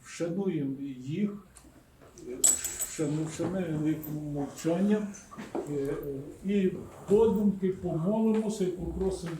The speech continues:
попросимо Бога, щоб він послав їм Царство Небесне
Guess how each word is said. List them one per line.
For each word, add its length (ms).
попросимо 580
Бога, 380
щоб 300
він 240
послав 440
їм 140
Царство 440
Небесне 560